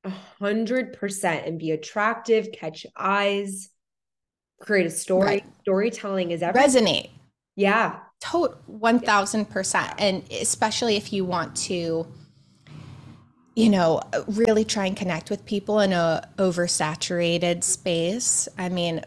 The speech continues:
Speaker 2: very, very important. So I've been there now for five years, which is wild. Five years this July, and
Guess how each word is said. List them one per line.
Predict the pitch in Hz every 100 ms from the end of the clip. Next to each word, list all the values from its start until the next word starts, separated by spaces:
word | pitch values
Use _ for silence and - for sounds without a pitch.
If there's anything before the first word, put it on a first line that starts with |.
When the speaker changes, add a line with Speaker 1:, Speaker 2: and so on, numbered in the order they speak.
| - -
Speaker 2:
very, | 190 196 175 165
very | 170 156
important. | 156 - 156 160 156 -
So | - 185 170 165
I've | 190 208 208
been | 208
there | 190 185
now | 180 185
for | 185
five | 175 196 196 196
years, | 165 160 - - - - -
which | 185 -
is | 185
wild. | 180 165 151 98 - -
Five | - 196 190 185
years | 180 175 -
this | 170 - -
July, | - 170 165 160 151 156 - -
and | 170 165 156 156